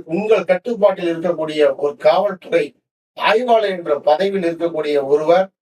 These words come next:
இருபது ஆண்டுகளாக சம்பளம் வாங்காமல் இன்று வரை அமைதியான முறையில் போராடி இருந்தாலும், தற்பொழுது அவர்களுடைய போராட்டம் வேறு ரூபத்தில் வெடித்திருந்தாலும்,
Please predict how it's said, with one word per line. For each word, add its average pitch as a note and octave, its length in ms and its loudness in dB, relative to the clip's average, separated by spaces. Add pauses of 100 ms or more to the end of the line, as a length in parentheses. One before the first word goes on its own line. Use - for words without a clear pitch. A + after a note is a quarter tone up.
(360)
இருபது B3+ 500 4
ஆண்டுகளாக A3 600 0
சம்பளம் G3 460 0
வாங்காமல் F#3 500 2 (280)
இன்று F#3 240 0
வரை G3 280 4 (600)
அமைதியான G#3 520 0
முறையில் F3 500 -6 (200)
போராடி F3 420 2
இருந்தாலும், F3 500 0 (480)
தற்பொழுது G#3 460 4
அவர்களுடைய E3+ 420 -4 (120)
போராட்டம் F#3+ 560 2
வேறு G3 300 0 (100)
ரூபத்தில் G3 580 -4
வெடித்திருந்தாலும், D#3+ 800 0